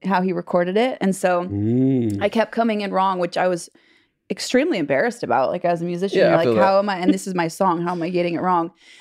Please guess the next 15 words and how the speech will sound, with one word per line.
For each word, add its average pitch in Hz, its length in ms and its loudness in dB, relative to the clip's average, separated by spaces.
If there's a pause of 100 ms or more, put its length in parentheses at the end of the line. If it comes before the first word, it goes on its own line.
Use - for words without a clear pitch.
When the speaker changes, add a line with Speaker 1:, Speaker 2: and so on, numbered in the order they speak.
(160)
Speaker 1:
Um, 180 300 2
so 226 140 -2
I 226 40 2
was 220 120 -2
like, 214 340 0
"Uh, 254 340 -4
will 254 120 -4
you 269 120 -4
count 277 240 -6
me 240 160 0
in?" 269 220 0
And 233 140 -2
he 226 100 -2
was 220 160 -4
like, 220 160 -2